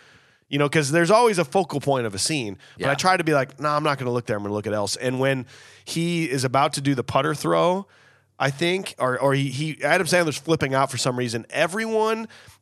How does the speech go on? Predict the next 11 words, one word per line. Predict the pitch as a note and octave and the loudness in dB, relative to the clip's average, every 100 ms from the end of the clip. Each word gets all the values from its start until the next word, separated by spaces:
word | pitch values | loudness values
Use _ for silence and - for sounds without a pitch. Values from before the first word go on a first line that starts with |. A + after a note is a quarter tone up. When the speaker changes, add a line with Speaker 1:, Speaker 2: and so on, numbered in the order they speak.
| _ | _
Speaker 1:
is | D3+ C#3 | -2 -2
watching | A#2 A#2+ B2+ D#3 - F3 D#3 | -2 0 2 2 0 -2 -2
Adam | B2 C#3+ C#3+ | 0 2 2
Sandler, | C#3 C3 C3 D3+ E3+ G3+ _ - | 0 0 2 2 0 -2 _ -4
the | |
whole | A#2+ E3 | 2 4
crowd | - D3 C3 D#3 | 4 2 2 2
is, | F3 - - - - | 0 -2 -8 -4 2
but | D#3 | 4
his | D3+ C3 | 4 2
caddy | - C#3+ D3+ | 4 4 4